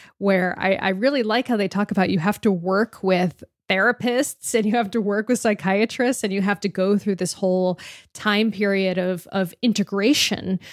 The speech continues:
where essentially you learn how to connect with the person, um, that whose memories you're sharing to become essentially a new person, uh, who is a, a, a blend of these two personalities and, and two experiences, or maybe even more, because they are successions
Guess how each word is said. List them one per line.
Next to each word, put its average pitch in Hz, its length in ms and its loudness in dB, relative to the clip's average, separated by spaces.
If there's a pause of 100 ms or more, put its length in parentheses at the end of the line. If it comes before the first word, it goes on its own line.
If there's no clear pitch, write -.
(160)
where 202 140 2
essentially 214 480 -2
you 180 160 -2
learn 202 500 0
how 180 420 -2
to 175 500 0
connect 208 600 -2
with 175 400 -4 (280)
the 196 80 -4
person, 180 720 0
um, 170 480 -2 (380)
that 180 340 0
whose 175 340 0
memories 202 600 0
you're 180 100 -2
sharing 202 640 0
to 180 140 -6
become 180 500 -2
essentially 226 480 0
a 185 40 -2
new 196 260 2
person, - 680 -4 (360)
uh, 170 220 -2
who 185 180 2
is 185 260 -2
a, 180 280 -2
a, 185 280 -2
a 202 80 0
blend 202 580 0
of 180 280 -2
these 185 200 0
two - 220 2
personalities 180 960 -4
and, 175 220 -6
and 170 160 -4
two 208 220 0
experiences, 185 880 0
or 190 140 -2
maybe 220 300 2
even 175 280 -4
more, 233 400 0
because 185 320 -4
they 190 140 -2
are 180 300 0
successions - 920 -2